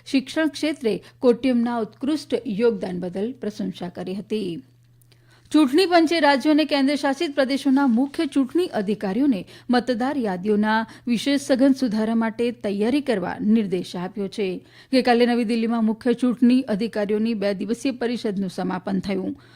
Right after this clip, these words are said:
મુખ્ય ચૂંટણી કમિશનર જ્ઞાનેશ કુમારની અધ્યક્ષતામાં યોજાયેલી આ પરિષદમાં ચૂંટણી કમિશનર સુખબીરસિંહ સંધુ અને ડોક્ટર વિવેક જોશી પણ હાજર રહ્યા હતા.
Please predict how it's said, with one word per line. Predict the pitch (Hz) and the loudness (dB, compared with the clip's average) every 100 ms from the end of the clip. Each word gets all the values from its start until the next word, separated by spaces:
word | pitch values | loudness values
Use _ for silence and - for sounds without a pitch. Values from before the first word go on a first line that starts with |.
| _ | _
મુખ્ય | 254 262 269 262 | 4 6 4 2
ચૂંટણી | 254 254 285 302 | 0 0 2 2
કમિશનર | 247 233 233 247 | 2 -2 -2 -2
જ્ઞાનેશ | 214 214 214 214 | 0 0 -2 -4
કુમારની | 226 208 208 | -4 -2 -2
અધ્યક્ષતામાં | 202 190 202 226 220 214 226 | -2 -2 -2 -4 -2 -2 0
યોજાયેલી | 208 185 196 190 185 | 0 0 0 -2 -4
આ | |
પરિષદમાં | 175 175 180 302 277 190 - - - - | -4 -4 -2 0 2 0 -4 -18 -20 2
ચૂંટણી | 277 254 302 | 4 6 4
કમિશનર | 277 254 254 262 254 262 254 - - | 6 4 4 4 2 0 -4 -6 0
સુખબીરસિંહ | 262 254 294 285 285 | 2 4 4 4 4
સંધુ | - 226 226 | 4 4 6
અને | 269 254 | 4 4
ડોક્ટર | 208 190 202 | 0 0 -2
વિવેક | 190 180 175 | 0 -2 -2
જોશી | 208 233 - | 0 0 -2
પણ | - 160 | -4 -6
હાજર | 170 190 170 185 | -4 -6 -6 -6
રહ્યા | 175 | -4
હતા. | 185 190 185 185 | -6 -4 -6 -6